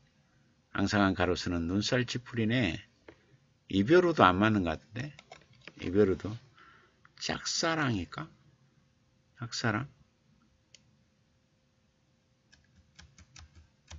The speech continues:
짝사랑? 낭만자락이 어둠 속을 산책, 어둠 속이야. 어둠 속을 산책하는 낭만자락. 그리움일까?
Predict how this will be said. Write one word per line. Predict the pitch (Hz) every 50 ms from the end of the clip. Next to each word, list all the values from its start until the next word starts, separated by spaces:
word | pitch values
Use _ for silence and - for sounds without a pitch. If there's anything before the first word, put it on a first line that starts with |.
| - -
짝사랑? | - 143 143 - - - 147 131 143 160 - - - - - _ _ _ _ _ _ _ _ _ _ _ _ _ - _ _ _ _ _ _ _ _ _ _ _ _ _ _ _ _ _ _ _ _ _ _ _ _ _ _ _ _ _ _ -
낭만자락이 | - 90 95 104 127 160 180 170 - - 165 151 135 117 101 92 90 85 80 78 - - - - - - - - -
어둠 | 104 113 131 160 165
속을 | - - 165 151 135 135 127 120
산책, | - - 135 127 - 87
어둠 | 78 95 110 113 139 185 208 202
속이야. | - - 170 135 104 92 82 82 82 82 82 76 - - - - - -
어둠 | 98 104 113 127 131 127
속을 | 123 - 117 101 104 98 95 90
산책하는 | - 117 110 - - 101 98 90 85
낭만자락. | 82 82 85 85 85 85 85 71 - 80 78 - - - - _ _ - - - - - - - - _ _ _ _ _ _ _ _ _ -
그리움일까? | - - 120 117 139 135 120 104 85 73 - - 117 143